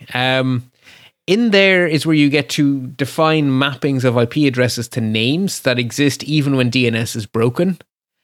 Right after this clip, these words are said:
Uh, the file allows the octothorpe or the pound sign to be used as a comment.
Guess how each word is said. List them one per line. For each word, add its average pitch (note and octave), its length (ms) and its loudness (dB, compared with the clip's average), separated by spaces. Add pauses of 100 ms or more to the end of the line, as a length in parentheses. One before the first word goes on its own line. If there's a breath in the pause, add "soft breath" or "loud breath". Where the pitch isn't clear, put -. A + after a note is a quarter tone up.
(160)
Uh, A#2+ 200 -2
the A#2 100 -4
file D#3+ 580 2
allows C3 440 0
the A#2+ 500 0
octothorpe B2 720 0
or B2 40 -2
the A2+ 140 -2
pound C#3+ 400 -2
sign A2+ 360 -2
to A#2+ 120 -8
be A#2 80 -2
used A#2 280 -2
as A2+ 140 -6
a A#2 60 0
comment. A#2 520 -4